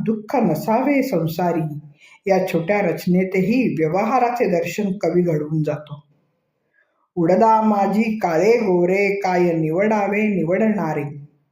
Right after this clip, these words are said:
अन्नासाठी दाही दिशा, आम्हा फिरविशी जगदिशा,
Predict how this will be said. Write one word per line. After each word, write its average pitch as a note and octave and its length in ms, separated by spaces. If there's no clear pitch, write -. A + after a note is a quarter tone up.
अन्नासाठी G#3+ 760
दाही F3+ 380
दिशा, F3+ 380
आम्हा F#3+ 500
फिरविशी G#3+ 760
जगदिशा, E3+ 800